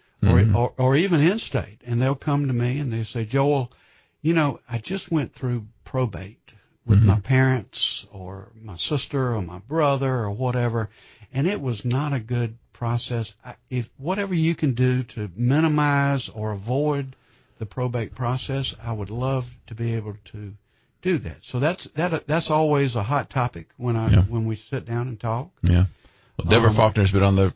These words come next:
Speaker 2: on Talking Money a number of times over the years, and, and it, in spite of how efficient Greenville County has gotten and how they do things, it's still a process that you may or may not want to avoid, but it's certainly, you ought to think through it and see if a trust would help you avoid that and if it's necessary.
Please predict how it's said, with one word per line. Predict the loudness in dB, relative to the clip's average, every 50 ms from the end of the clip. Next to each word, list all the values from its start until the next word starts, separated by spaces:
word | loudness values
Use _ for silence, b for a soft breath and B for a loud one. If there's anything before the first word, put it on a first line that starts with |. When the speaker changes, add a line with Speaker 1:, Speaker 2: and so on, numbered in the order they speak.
| 0
Speaker 2:
on | 2 4 4 4 4 4
Talking | 4 4 4 6 4 4 4
Money | 6 6 6 6
a | 6 6
number | 4 4 4 4
of | 4 4
times | 4 4 4 4 4 4
over | 4 4
the | 4 4
years, | 4 4 4 4 6 4 4 4 4 4
and, | 4 4 4 2 2 2
and | 4 4 6 6 4 4 2 0 -4 _
it, | -2 -2 -2 0 0
in | 2 2 2
spite | 2 2 4 4 6 6 6
of | 6 6
how | 6 6 6 6 4
efficient | 4 0 0 2 4 4 4 6 4 2 2 0 0
Greenville | 2 4 4 6 6 4 4 4
County | 4 4 4 4 4 4 4
has | 4 4 4 2 2
gotten | 4 4 6 6 4 4 2 2 2
and | 4 4 4 4 2 0 2
how | 2 4 6
they | 6 4 4
do | 4 4 2
things, | 4 4 4 4 4 4
it's | 2 2 4
still | 4 4 4 4 4 2 0 -2 _ _ _ _ _ _ _ _ _ _ _ 0
a | 4
process | 6 8 8 8 8 6 4 4 4 4 2
that | 2 2 2 2 2
you | 4 6 6
may | 6 6 6
or | 6
may | 6 4 6
not | 4 4 4
want | 4 2 4 4
to | 4 4
avoid, | 6 6 6 6 6 6
but | 4 2
it's | 2 4
certainly, | 2 2 2 2 2 2 2 0 b b b b b b _
you | 4 4
ought |
to | 4 4
think | 4 2 2 2 2
through | 4 4 4
it | 4 2
and | 0 0
see | 0 2 4 4 2
if | 2 0 -4 -6
a | -4
trust | 0 4 4 4 4 4 2
would | 4 6
help | 6 6 4 4 2
you | 2 2 2
avoid | 2 2 4 4 4 4 4
that | 4 2 2 2
and | 2 2 2
if | 2 2
it's | 2 0 2
necessary. | 0 0 0 0 0 0 0 -2 -2 -4